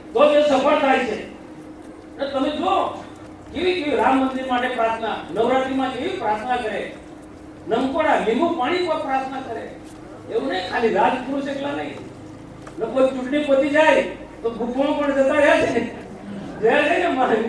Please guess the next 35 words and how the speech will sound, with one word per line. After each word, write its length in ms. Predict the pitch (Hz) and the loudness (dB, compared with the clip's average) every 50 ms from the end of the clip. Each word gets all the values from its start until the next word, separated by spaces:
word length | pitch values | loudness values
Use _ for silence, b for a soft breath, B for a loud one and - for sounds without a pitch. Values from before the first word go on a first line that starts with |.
| - - - - - - - - - - - - - - - - | -4 -6 -8 -10 -14 -18 -18 -16 -14 -14 -14 -14 -14 -14 -10 -6
હે, 260 | - - - - - - - - | -4 -4 -2 -4 -6 -8 -6 -6
ગુફામાં 400 | 453 - - 349 370 359 381 370 | -6 0 2 4 4 4 4 2
જતા 240 | 349 330 330 320 | 2 2 0 2
રહ્યા 200 | 294 277 262 254 | 2 2 2 2
છે. 440 | - - - - - - - - - | 0 -2 -4 -8 -12 -12 -14 -12 -6
તમે 180 | - 269 330 339 | -4 0 0 0
કહો 420 | 339 311 - 381 403 403 - - - | 0 0 -2 -4 -2 -4 -4 -4 -2
કેવો 200 | 262 - - - | 0 2 2 2
બિંદાસ, 640 | 233 233 233 233 247 277 277 254 233 - - - - - - - - - - - - - - - - - - - - - - - - - - - | 2 0 2 2 4 4 6 6 4 4 0 -4 -10 -14 -16 -18 -20 -20 -20 -20 -20 -20 -20 -20 -20 -20 -20 -20 -20 -20 -20 -20 -20 -18 -8 0
હલકારી 360 | 196 226 240 254 269 269 277 269 | 2 2 4 6 6 6 6 4
માણસ, 320 | 240 233 214 214 196 185 - - - - - - - - | 2 0 0 -2 -2 -4 -6 -10 -14 -16 -18 -16 -10 -4
કોઈ 300 | 269 320 349 349 - 285 | 2 4 4 4 4 4
જાતનું 420 | 294 285 285 294 294 277 247 214 | 2 2 2 0 -2 -4 -4 -2
મોહ 340 | 220 240 254 254 269 254 247 | 2 2 2 2 0 -2 -4
નહીં. 340 | 226 - - - - - - - - - | -6 -6 -8 -10 -14 -16 -18 -16 -10 -6
સ-, 180 | 214 - - | -6 -6 -2
જે 180 | - 247 262 254 | 2 2 2 4
સત્તા 280 | 247 220 - 214 285 294 | 2 0 -4 0 0 0
પર 220 | 294 294 294 294 | 0 2 0 0
છે 80 | 320 381 | 0 0
ને 280 | 440 - 415 - 233 | 0 -2 -2 -2 0
પ્રધાનમંત્રી, 720 | 233 247 247 247 233 226 - 208 214 190 - - - - 226 | 4 6 6 6 6 2 0 -2 -4 -6 -6 -6 0 2 2
એ 80 | 233 | 2
રાષ્ટ્રની 460 | 208 208 208 202 214 - 247 262 262 | 2 0 -2 -2 -4 -6 -6 -8 -8
સેવા 380 | - - 214 208 214 226 226 - | -8 -2 2 6 8 8 8 8
કરવા 200 | 208 196 185 185 | 4 2 0 0
માટે, 220 | 180 - - - - - - - - - - | 0 0 -4 -6 -8 -10 -14 -16 -16 -6 0
દેશને 380 | 196 226 240 - - 262 - - | 2 4 4 4 2 0 -2 -2
સમૃદ્ધ 340 | 208 190 208 269 277 269 220 | -2 0 4 4 4 4 4
ભારત 320 | 220 220 226 220 214 202 | 4 4 4 2 2 -2
માટે, 460 | 190 185 185 180 175 - - - - | -4 -4 -4 -6 -8 -10 -12 -14 -8
ભારત 420 | 156 175 196 240 277 294 - - 233 | 0 2 6 8 8 6 6 4 0
માતાને 440 | - 240 254 294 311 320 311 - - | -2 0 0 0 0 0 -2 -2 2
પરમ 300 | 208 220 247 247 254 233 | 6 8 8 8 8 8
વૈભવના 480 | 233 226 233 233 247 269 311 370 370 | 4 4 4 4 4 4 6 6 6